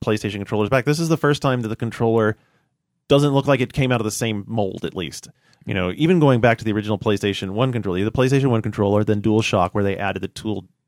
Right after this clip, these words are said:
dual sticks to the center of the s-, of the controller. And since that time, that form factor has remained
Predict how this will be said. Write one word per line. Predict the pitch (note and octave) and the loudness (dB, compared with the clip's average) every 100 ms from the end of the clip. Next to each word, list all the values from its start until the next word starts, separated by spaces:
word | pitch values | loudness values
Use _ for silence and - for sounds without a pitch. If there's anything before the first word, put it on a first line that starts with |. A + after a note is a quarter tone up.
| _ | _
dual | - G#2+ G2+ | -6 -4 -6
sticks | G#2+ - F3 - - - - _ _ | -8 -4 -4 -4 -8 -12 -16 _ _
to | - A#2 | -6 -4
the | G#2 | -4
center | - A2+ A2 G#2 | -4 -4 -4 -6
of | F#2+ F#2+ | -4 -8
the | F#2+ | -10
s-, | - - - | -16 -14 -10
of | G#2 | -8
the | |
controller. | - G2+ - F#3+ A#2+ G#2 - _ _ - | -8 -4 0 2 4 2 -2 _ _ -6
And | C3 | -4
since | C3 F3+ F#3 | 0 -2 2
that | D3+ C3+ | 2 2
time, | - G#3+ E3+ C3 A#2+ A#2 _ _ _ | 0 2 2 2 -2 -6 _ _ _
that | C#3 C#3+ | 2 2
form | - D#3+ F3 | 2 2 4
factor | E3 C3 - A#2+ | 4 2 2 -2
has | A#2+ A2 | -2 -2
remained | A#2 A#2 B2 B2 A2 | -2 0 -2 -2 -6